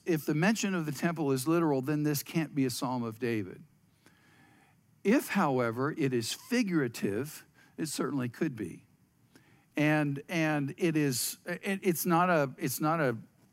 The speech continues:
hill to die on, okay? It's, it's not something that we need to get all worked up over. But this is a, ho-,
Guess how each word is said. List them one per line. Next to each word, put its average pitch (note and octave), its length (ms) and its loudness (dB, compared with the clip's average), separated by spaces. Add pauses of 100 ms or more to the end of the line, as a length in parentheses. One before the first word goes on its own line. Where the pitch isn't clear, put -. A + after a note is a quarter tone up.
(640)
hill D#3 220 2
to C3+ 60 2
die B2+ 340 2
on, F2 320 -6
okay? C3 380 -2 (360)
It's, C3 260 0 (140)
it's - 240 -4
not D3+ 220 2
something C#3 380 0
that C3+ 120 -2
we D3 140 2
need C3+ 200 2
to C3 80 0
get A#2+ 300 0 (320)
all C3 240 4
worked C3 320 0
up A2+ 260 -2
over. F#2 340 -8 (720)
But C3+ 220 2
this F#3+ 200 4
is G#3+ 280 2
a, D#3+ 80 2
ho-, E3 420 2